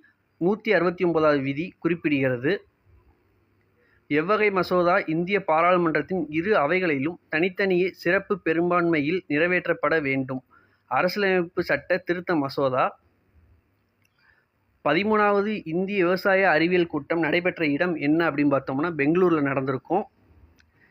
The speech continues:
இந்திய தேர்தல் ஆணையத்தில் எத்தனை தேர்தல் ஆணையர்கள் உள்ளனர்?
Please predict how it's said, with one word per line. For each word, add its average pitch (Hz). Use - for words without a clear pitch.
இந்திய 196
தேர்தல் 190
ஆணையத்தில் 160
எத்தனை 185
தேர்தல் 190
ஆணையர்கள் 165
உள்ளனர்? 139